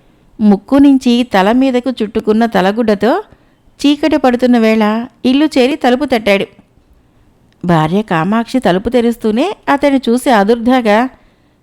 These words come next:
"ఇదేమిటి, ముక్కు చెవులు కనపడకుండా తలగుడ్డ బిగించావు?" అని అడిగింది. దానికి కనకయ్య నిబ్బరంగా, పట్నంలో సంపాదించిన డబ్బు సంచితో వస్తుండగా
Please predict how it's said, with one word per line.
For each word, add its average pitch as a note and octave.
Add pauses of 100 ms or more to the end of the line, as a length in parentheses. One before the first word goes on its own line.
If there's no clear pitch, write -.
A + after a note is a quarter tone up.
(140)
"ఇదేమిటి, A#3+ (440)
ముక్కు C4+
చెవులు C#4+
కనపడకుండా B3+
తలగుడ్డ B3
బిగించావు?" C4 (120)
అని D4
అడిగింది. A3 (1120)
దానికి D#4
కనకయ్య B3
నిబ్బరంగా, A3+ (760)
పట్నంలో G3+
సంపాదించిన A#3
డబ్బు G#3
సంచితో B3+
వస్తుండగా A3